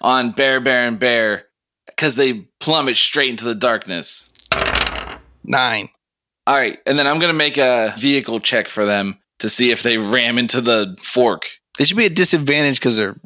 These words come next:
Speaker 2: creeped out by the weird slurping noise. You want me to make some slurping noises? I'll do it.
Speaker 1: Um, we don't have to. Like, we got season three. All right, I rolled a disadvantage because I think your argument was good.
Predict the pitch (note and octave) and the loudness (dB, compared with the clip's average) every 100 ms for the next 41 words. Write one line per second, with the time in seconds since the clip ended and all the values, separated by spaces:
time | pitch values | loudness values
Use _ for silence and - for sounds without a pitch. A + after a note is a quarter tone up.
0 | - - F3+ E3+ D3 D3+ D#3 C3+ C3 A#2 | -16 -2 0 0 0 2 2 0 0 0
1 | C3+ C3+ B2 - B2+ C3 B2+ B2 G2+ B2 | 0 0 -2 -4 2 2 4 0 2 2
2 | D#3+ E3+ E3 - D#3+ - A#2 C3 C3+ C#3+ | 4 4 2 0 0 2 0 0 0 0
3 | D#3 D#3+ D3 A#2 G#2+ - - _ _ A#2+ | 0 0 -2 0 -2 -4 -8 _ _ 0
4 | A#2+ A2+ G#2+ F#2+ - _ _ _ E3 A3 | 2 2 2 -2 -8 _ _ _ 2 2
5 | C#3 A#2 A2 A2+ A2 D#2 A#2+ B2+ C3+ C3 | 4 2 0 0 0 2 2 2 2 0
6 | - A2 G2 F#2+ F#2 G2 - - _ - | 0 -2 -2 0 2 2 -2 -10 _ -4
7 | - - - - - - _ _ - G3+ | -2 -4 -6 -10 -16 -20 _ _ 0 2
8 | G#3+ E3+ - D3+ E3+ F#3 E3 F3+ D#3 D3 | 0 -2 -2 2 2 2 0 0 0 0
9 | E3 C3+ A2+ A#2+ B2 A#2 D3+ C#3 C3+ B2 | 0 0 -2 -4 -2 -2 -2 0 2 4
10 | C3 A#2 B2+ A#2 G2+ F#2+ A#2+ G2 E2+ | 2 0 0 0 0 2 2 2 -4